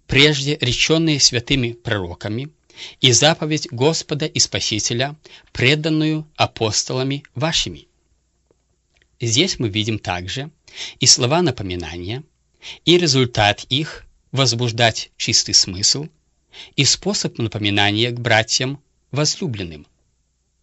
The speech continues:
Итак, таков способ напоминания уместный, и результат его положительный. И таким же путём идёт апостол Павел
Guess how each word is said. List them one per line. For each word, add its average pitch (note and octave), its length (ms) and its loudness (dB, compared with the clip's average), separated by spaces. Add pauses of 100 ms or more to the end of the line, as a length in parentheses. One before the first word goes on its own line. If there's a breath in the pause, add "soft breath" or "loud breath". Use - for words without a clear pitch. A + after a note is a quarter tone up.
Итак, - 460 -4 (560 loud breath)
таков F#3+ 360 -2
способ - 560 0 (840)
напоминания B2 720 2
уместный, A2+ 720 0 (340 loud breath)
и D3 100 6
результат B2 600 2
его C3+ 420 -8
положительный. D#3 800 -4 (500 loud breath)
И B2+ 80 2
таким C3+ 380 0
же F3+ 160 -2
путём A#2 560 -2
идёт C3 340 2
апостол - 460 -2
Павел G#2+ 480 -4